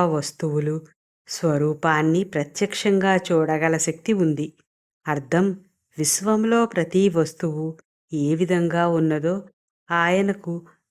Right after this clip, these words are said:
సాక్షాత్కారంగా తెలుస్తుంది. అది భగవంతుని సర్వజ్ఞత్వాన్ని మరియు సర్వవ్యాప్తిని సూచిస్తుంది.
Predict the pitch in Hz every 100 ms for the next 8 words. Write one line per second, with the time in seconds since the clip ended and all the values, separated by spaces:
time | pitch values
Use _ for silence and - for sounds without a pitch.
0 | - - 165 151 151 - 160 160 160 160
1 | 151 156 151 185 220 185 156 - - 156
2 | 143 - _ _ _ _ _ _ _ -
3 | 208 180 175 185 - _ _ _ 151 147
4 | 151 165 165 165 220 233 - _ _ _
5 | - - 170 151 160 160 165 160 160 151
6 | 156 156 160 170 175 _ _ _ _ _
7 | 175 160 160 156 165 190 - _ _ -
8 | - 160 151 160 151 160 156 156 165 165
9 | 214 - 180 - 151 - 151 139 151